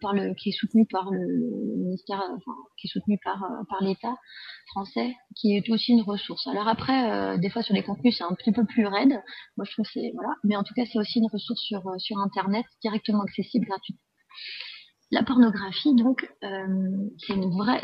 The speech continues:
c'est un, un vrai problème, en fait, euh, par rapport à la sexualité des jeunes. On sait qu'il y a, euh, un auteur de violences sexuelles sur quatre qui est un mineur. D'accord ? Et on sait aussi, les études ont prouvé que il y a des passages à l'acte qui sont consécutifs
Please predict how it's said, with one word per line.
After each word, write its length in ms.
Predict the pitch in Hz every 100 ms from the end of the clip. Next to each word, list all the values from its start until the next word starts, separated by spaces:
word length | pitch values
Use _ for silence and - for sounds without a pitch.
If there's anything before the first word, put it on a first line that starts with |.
| -
c'est 120 | 202
un, 240 | 190 175 -
un 140 | 185
vrai 200 | 165 226
problème, 500 | 220 - 202 208 226
en 80 | 196
fait, 240 | 185 - 208 -
euh, 60 | 185 180
par 80 | 202
rapport 220 | 185 220
à 40 | 190
la 60 |
sexualité 560 | 180 - - 185 180 208
des 100 | 185
jeunes. 240 | 180 180 262
On 80 | 220
sait 240 | - 269 -
qu'il 160 | 240 220
y 140 | 185
a, 160 | 196 294
euh, 720 | 254 _ - - - _ 190 190 -
un 160 | 262
auteur 460 | 262 254 - 202 185
de 100 | 185
violences 400 | 185 214 214 -
sexuelles 500 | 196 - - 208 202
sur 280 | - - -
quatre 220 | - - -
qui 100 | -
est 140 | 180 214
un 120 | 233
mineur. 520 | 202 233 214 - - _ _ _ _ _ _ _ _ _ _ _ _
D'accord ? 240 | - - -
Et 140 | 214 202
on 100 | 190
sait 280 | - 262 -
aussi, 400 | 190 - - - _
les 160 | - 180
études 220 | 190 233
ont 80 | 185
prouvé 340 | - 165 233 -
que 160 | - 302 - - - - - -
il 60 |
y 60 | 175
a 20 |
des 40 | -
passages 320 | 247 - 214
à 60 | 180
l'acte 260 | 196 - - -
qui 80 | 226
sont 160 | -
consécutifs 720 | - 269 - 254 220 - 269